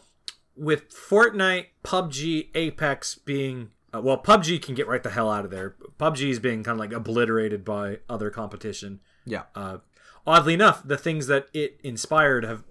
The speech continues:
Speaker 1: made it irrelevant, kind of.
Speaker 2: Pretty
Speaker 1: Uh,
Speaker 2: much.
Speaker 1: because pub G has actually not gotten any updates 'cause they're working on bug fixes.
Speaker 2: Ooh, boy.
Speaker 1: Uh, do you think Overwatch will ever have a Battle Royale mode?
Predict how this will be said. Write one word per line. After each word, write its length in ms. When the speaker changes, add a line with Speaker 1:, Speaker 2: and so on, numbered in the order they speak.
Speaker 1:
made 240
it 120
irrelevant, 580
kind 220
of. 180
Speaker 2:
Pretty 160
Speaker 1:
Uh, 60
Speaker 2:
much. 280
Speaker 1:
because 280
pub 260
G 240
has 200
actually 300
not 260
gotten 240
any 160
updates 400
'cause 140
they're 80
working 240
on 80
bug 200
fixes. 460
Speaker 2:
Ooh, 140
boy. 320
Speaker 1:
Uh, 200
do 140
you 200
think 220
Overwatch 500
will 140
ever 220
have 160
a 80
Battle 300
Royale 340
mode? 320